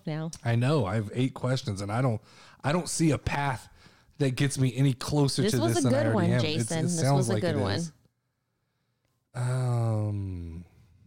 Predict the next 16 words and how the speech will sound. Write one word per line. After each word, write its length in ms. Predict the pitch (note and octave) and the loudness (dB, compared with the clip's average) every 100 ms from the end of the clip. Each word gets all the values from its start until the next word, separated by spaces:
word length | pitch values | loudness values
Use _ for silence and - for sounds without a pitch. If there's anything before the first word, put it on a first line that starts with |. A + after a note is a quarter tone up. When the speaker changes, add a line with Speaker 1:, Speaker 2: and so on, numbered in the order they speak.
| _ _ - - | _ _ -18 -6
Speaker 2:
the, 240 | B2+ B2+ | -2 0
not 260 | B2+ C#3+ E3+ | 0 0 2
being 160 | G#3 F3 | 4 4
part 160 | F3 | 4
of 40 | D#3 | 2
a 60 | |
tag 280 | - D3 D#3 | 2 2 2
team 220 | E3 D3 | 4 4
or 80 | B2 | 2
a 40 | |
faction. 760 | - C3 C3 B2 - C#3+ C#3+ D3+ _ _ _ | 0 0 0 -2 0 2 2 -2 _ _ _
Speaker 1:
Uh-uh. 300 | F3 F3+ - C4+ D3+ _ _ _ _ _ _ - - - | -8 -6 -8 -10 -12 _ _ _ _ _ _ -20 -20 -20
Speaker 2:
W 260 | - - C3 | -20 -12 -8
W 220 | B2+ B2 | -6 -6
E 40 | A#2 | -6
champion. 960 | - - A2+ A#2 B2+ B2 A#2+ A#2+ - | -10 -8 -10 -8 -6 -4 -4 -6 -12